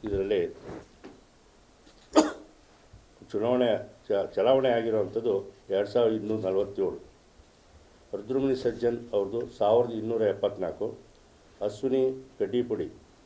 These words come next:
ಒಂಬೈನೂರ ಐವತ್ತಾರು, ನಂಜಪ್ಪ ಹತ್ತು, ಇನ್ನು ಎರಡು ಏಳು, ಇಷ್ಟು ಮತಗಳು ಚಲಾವಣೆಯಾಗಿದೆ.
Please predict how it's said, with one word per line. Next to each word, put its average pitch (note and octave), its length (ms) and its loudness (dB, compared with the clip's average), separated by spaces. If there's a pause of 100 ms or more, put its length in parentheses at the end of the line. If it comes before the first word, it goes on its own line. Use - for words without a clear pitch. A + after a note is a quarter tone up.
(120)
ಒಂಬೈನೂರ A#2+ 440 0 (420)
ಐವತ್ತಾರು, G#2+ 500 0 (680)
ನಂಜಪ್ಪ A#2+ 400 0 (140)
ಹತ್ತು, G2+ 280 -2 (500)
ಇನ್ನು A2+ 140 -2 (100)
ಎರಡು G#2 260 -2 (300)
ಏಳು, E2 160 0 (680)
ಇಷ್ಟು - 240 -6
ಮತಗಳು B2+ 360 4 (300)
ಚಲಾವಣೆಯಾಗಿದೆ. G2 640 0